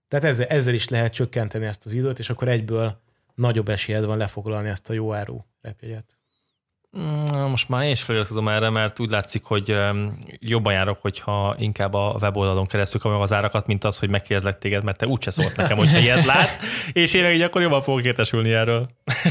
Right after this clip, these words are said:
Speaker 1: De tényleg ezeket gyorsan kell, az a lényeg, hogy nagyon
Speaker 2: Persze.
Speaker 1: gyorsan kell lefoglalni. Úgyhogy, ö, szeptember eleje Martinik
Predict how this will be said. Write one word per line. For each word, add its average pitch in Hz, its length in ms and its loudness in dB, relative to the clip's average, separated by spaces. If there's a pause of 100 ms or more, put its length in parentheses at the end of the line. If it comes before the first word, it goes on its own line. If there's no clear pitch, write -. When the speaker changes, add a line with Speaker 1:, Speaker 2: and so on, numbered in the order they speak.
Speaker 1:
De 127 160 2
tényleg 156 240 4
ezeket 123 360 0
gyorsan 131 360 0
kell, 113 300 -4 (440)
az 123 180 -10
a - 20 -4
lényeg, 110 200 -6
hogy 113 100 -8
nagyon 113 160 0
Speaker 2:
Persze. 110 200 0
Speaker 1:
gyorsan 98 220 -2
kell 107 120 -12
lefoglalni. 117 560 -10 (440)
Úgyhogy, 143 420 0
ö, 143 220 2
szeptember 120 500 -2
eleje 113 500 -2 (480)
Martinik 160 760 -4